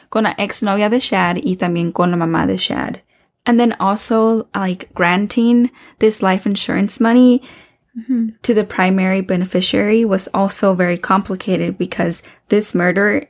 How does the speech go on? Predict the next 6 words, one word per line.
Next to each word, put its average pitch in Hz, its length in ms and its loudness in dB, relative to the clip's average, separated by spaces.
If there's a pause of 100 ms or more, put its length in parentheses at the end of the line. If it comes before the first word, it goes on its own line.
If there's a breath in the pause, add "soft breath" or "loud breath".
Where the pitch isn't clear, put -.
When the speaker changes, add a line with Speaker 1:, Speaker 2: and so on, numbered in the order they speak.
(100)
Speaker 1:
is 190 180 0
still 185 500 0
an 196 140 -2
active 165 400 -2
investigation. 190 840 -2 (340 loud breath)
So 185 440 2